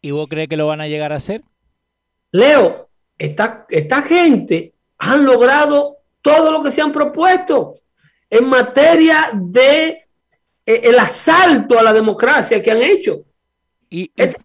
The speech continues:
Speaker 2: gente, todo, ¿cómo tú dis-, tú dirías, Bill de Blasio no saca diez votos en Nueva York? Di-, di-, di-, decíamos la campaña pasada.
Speaker 1: ¿Qué va a sacar?
Speaker 2: Con una, con una ciudad de Nueva York deteriorándose. Y miren a Bill de Blasio, tiene un término nuevecito.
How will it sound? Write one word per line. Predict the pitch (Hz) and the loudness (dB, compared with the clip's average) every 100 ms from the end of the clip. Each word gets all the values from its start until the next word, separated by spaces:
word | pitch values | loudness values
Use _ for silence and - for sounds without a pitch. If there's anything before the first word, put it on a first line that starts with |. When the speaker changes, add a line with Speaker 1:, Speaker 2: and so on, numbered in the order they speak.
| _ | _
Speaker 2:
gente, | 339 339 320 - - | -16 -12 -14 -10 -2
todo, | 359 359 330 320 - | 2 4 2 0 -2
¿cómo | 349 403 381 330 | 0 2 4 2
tú | 349 330 | 2 2
dis-, | 339 - - | 2 2 0
tú | 359 | 0
dirías, | 370 349 359 311 | 4 4 4 4
Bill | 294 311 | 2 0
de | 311 | 2
Blasio | 277 320 415 339 - 302 | 2 2 2 0 -2 0
no | 320 | 0
saca | 311 330 330 302 | 2 0 2 2
diez | 294 330 311 | 4 6 6
votos | 320 403 403 330 | 6 4 2 2
en | 302 | 4
Nueva | 262 240 | 4 2
York? | 220 226 196 185 185 | 2 2 2 0 -4
Di-, | 196 226 196 208 | -8 -8 -8 -6
di-, | 226 240 | -6 -6
di-, | 208 233 254 - _ _ _ | -4 -2 -2 -4 _ _ _
decíamos | 277 269 339 381 349 | -2 2 4 4 4
la | 294 262 | 2 2
campaña | 247 - 262 262 | 0 2 2 2
pasada. | 262 240 269 285 359 415 - | -2 -2 0 0 0 -4 -10
Speaker 1:
¿Qué | - | -16
va | 85 | -16
a | |
sacar? | - 90 85 - _ _ _ _ _ - | -18 -20 -20 -20 _ _ _ _ _ 0
Speaker 2:
Con | 269 359 | 2 4
una, | 403 - | 4 2
con | 294 359 | 2 2
una | 370 | 2
ciudad | 330 302 302 302 349 | 0 0 0 2 2
de | 330 | 0
Nueva | 302 285 | 0 0
York | 254 302 285 | 0 -2 -2
deteriorándose. | 262 262 240 226 262 311 247 - | 0 0 2 2 2 0 -2 -4
Y | 165 | -6
miren | 160 151 165 | -4 -4 -2
a | 170 | 0
Bill | 180 | -2
de | 196 220 | -2 0
Blasio, | 220 233 311 294 302 208 | 2 2 0 0 -2 -2
tiene | 170 165 | -4 -4
un | 165 170 | -4 -4
término | 156 180 202 208 214 | 0 0 0 0 0
nuevecito. | 214 233 226 - 359 - - | 2 0 0 0 -2 -2 -10